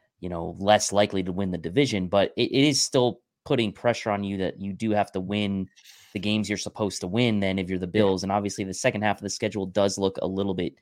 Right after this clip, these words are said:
Speaker 1: easier than what we just went through during the first half, counting this Packers game. But yeah, I mean, the Bills right now just have to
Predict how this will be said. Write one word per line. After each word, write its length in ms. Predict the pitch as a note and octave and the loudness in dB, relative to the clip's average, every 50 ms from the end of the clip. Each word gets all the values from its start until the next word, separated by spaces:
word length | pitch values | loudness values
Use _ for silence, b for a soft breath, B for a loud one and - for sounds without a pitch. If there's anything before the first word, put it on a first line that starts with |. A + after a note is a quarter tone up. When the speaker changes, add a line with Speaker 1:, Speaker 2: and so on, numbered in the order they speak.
| _ _ _ _ _ _ _ | _ _ _ _ _ _ _
Speaker 1:
easier 420 | - A2+ A2+ A#2 G#2 G2 G2 F#2+ F#2 | -4 0 0 0 0 0 0 0 0
than 160 | F2+ F#2 F#2+ | 0 0 -2
what 120 | F#2+ - | -2 -2
we 120 | - F#2 F2 | -4 -6 -4
just 280 | F2 - G2 - - | -4 -4 -6 -6 -6
went 220 | F#2+ G2 F#2+ F#2 - | -4 -4 -4 -4 -4
through 160 | G2+ G2 F#2 | -4 -4 -2
during 240 | F#2 F#2+ F#2 F2+ F2 | -2 -2 -2 -2 -4
the 60 | - | -6
first 320 | - - A#2+ A#2 - - | 0 0 0 0 0 0
half, 260 | - G2 F#2+ F#2+ - - | 0 0 0 0 0 -2
counting 340 | - A#2+ G#2+ G2+ F#2+ F2+ | 0 2 2 2 2 0
this 120 | F2+ F2+ - | -2 -6 -4
Packers 460 | - - C3 C#3+ C#3 - A2 F2+ F#2+ | 2 4 4 4 4 2 -2 -4 -4
game. 300 | - F2+ F2 F2+ F2+ F2 | -6 -6 -4 -4 -6 -4
But 280 | - G2+ F#2+ F#2 - - _ _ _ _ _ _ _ _ _ _ _ _ | 0 2 2 2 2 -2 _ _ _ _ _ _ _ _ _ _ _ _
yeah, 360 | - A#2 C3 C3 A2 F2+ D#2+ - | 6 8 8 10 10 8 6 4
I 80 | A2+ | 4
mean, 200 | A2 A2 G#2+ G#2+ | 2 4 2 2
the 60 | G#2 | 0
Bills 580 | G2+ F2+ A#2 A#2+ C3 C#3+ D3 C#3+ C#3 - - - _ _ _ _ _ _ _ _ _ _ _ - | 4 6 8 8 10 8 6 4 2 0 -4 -6 _ _ _ _ _ _ _ _ _ _ _ 2
right 200 | A2+ A2+ F2+ C#2+ | 2 2 4 4
now 320 | G2 A2 A#2 A2+ G#2+ G#2 | 4 6 6 6 6 4
just 200 | F#2 F#2+ F#2 - | 4 0 -4 0
have 200 | A2 G#2 G2 - | -2 -2 -2 -2
to 220 | - G#2 G2 F#2 | -6 -6 -6 -6